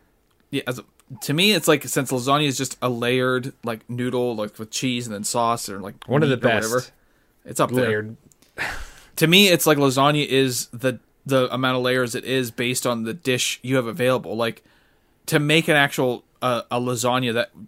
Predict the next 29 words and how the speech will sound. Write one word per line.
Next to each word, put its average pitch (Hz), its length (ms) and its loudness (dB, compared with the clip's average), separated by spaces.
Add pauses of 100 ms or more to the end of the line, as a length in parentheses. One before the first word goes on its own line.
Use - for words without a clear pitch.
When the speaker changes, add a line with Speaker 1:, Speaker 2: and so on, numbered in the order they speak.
Speaker 1:
was 123 420 0
the 117 100 -6
size 117 300 2
of - 120 -14
two 135 440 4 (220)
would 135 180 0
require 143 540 4
an 120 60 -4
incredibly 147 580 0
large 127 540 0
dish, 135 420 0 (300)
like 135 140 4
Speaker 2:
Just 123 80 2 (100)
Speaker 1:
a - 20 0
pan 147 220 4
Speaker 2:
deep. 127 40 -4
Speaker 1:
to 123 120 -4
put 139 140 2
it 107 80 -2
in. 110 180 -6 (500)
Speaker 2:
You 123 120 -8
need, 131 240 -4 (560)
yeah, 113 200 -4
a 104 40 -6
custom 139 480 -4
built, 123 380 -2 (760)
deep 135 200 -6
as 123 140 -6
hell 110 440 -4